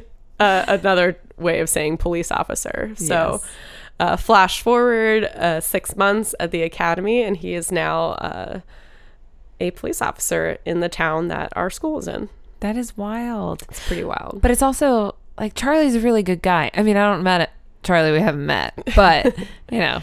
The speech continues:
Speaker 2: I'm close to you and have heard a lot of things about him. And he seems like a very stand-up guy. So you need more good guys.
Speaker 1: Yeah.
Speaker 2: Going into the
Speaker 1: I'm excited
Speaker 2: police
Speaker 1: for him.
Speaker 2: academy.
Speaker 1: I made him promise that if he just didn't like it, that he would stop doing it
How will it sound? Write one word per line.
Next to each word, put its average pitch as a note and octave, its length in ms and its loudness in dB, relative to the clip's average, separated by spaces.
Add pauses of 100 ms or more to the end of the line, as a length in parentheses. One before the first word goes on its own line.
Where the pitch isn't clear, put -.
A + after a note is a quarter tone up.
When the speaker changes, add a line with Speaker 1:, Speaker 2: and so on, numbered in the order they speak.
(140)
Speaker 2:
I'm G#3 100 -2
close B3 480 2
to G3+ 100 0
you E3 600 0 (180)
and D#3 480 0 (300)
have E3+ 360 -6
heard - 280 -2
a A3+ 100 0
lot G#3 300 0
of D#3 80 -2
things - 240 -10
about - 200 -6
him. C3+ 220 -8
And D#3+ 120 -4
he D#3 40 -4
seems D3+ 280 -10
like D3+ 100 -6
a D3+ 80 -4
very D3 260 -4
stand-up - 460 -10
guy. - 280 -6
So - 380 -8 (240)
you G3 120 -6
need A#3+ 80 -2
more C#4 200 -4
good C4 220 -6
guys. - 680 -6 (280)
Speaker 1:
Yeah. A3 140 -2 (100)
Speaker 2:
Going F#3+ 240 -4
into G#3 300 -6
the G#3+ 60 0 (160)
Speaker 1:
I'm A#3 120 4
excited G#3 400 4
Speaker 2:
police - 60 -6
Speaker 1:
for - 40 -6
him. - 140 -6
Speaker 2:
academy. C3+ 320 -4 (120)
Speaker 1:
I A#3+ 120 4
made A3 180 4
him A3+ 100 2
promise G#3 380 2
that G3+ 140 0
if F#3+ 140 -2
he F#3+ 120 0
just E3+ 280 -4
didn't E3+ 220 0
like E3+ 220 0
it, - 160 -2 (840)
that F3 180 0
he F3 140 0
would E3+ 160 -4
stop - 280 -6
doing - 280 -6
it - 160 -12